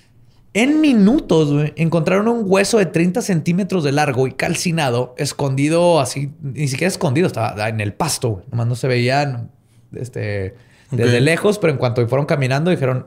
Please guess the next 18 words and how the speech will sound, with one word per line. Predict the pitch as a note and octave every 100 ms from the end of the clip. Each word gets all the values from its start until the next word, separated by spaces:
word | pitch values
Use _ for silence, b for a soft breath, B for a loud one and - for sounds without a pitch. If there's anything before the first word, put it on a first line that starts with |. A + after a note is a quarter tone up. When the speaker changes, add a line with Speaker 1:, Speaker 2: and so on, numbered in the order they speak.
| -
Speaker 1:
"Esto | A2+ C3+
es |
un | C#3 C3+ A#2+
hueso, | E3 F3+ -
güey". | - - b b b b b b b -
Después | G#2+ G3+ G#3
de | G#3+
eso, | G#3 G#3+ A3
se | F3+
percataron | C3+ C#3 B2 C#3+ D3+ D#3
que | C#3
todo | - E3 G3
el | G#3
área | G3 E3+ D#3
que | -
lo | C3
rodeaba | F3 E3 C#3 C#3+
estaba | - - C#3+ C#3+ D#3 -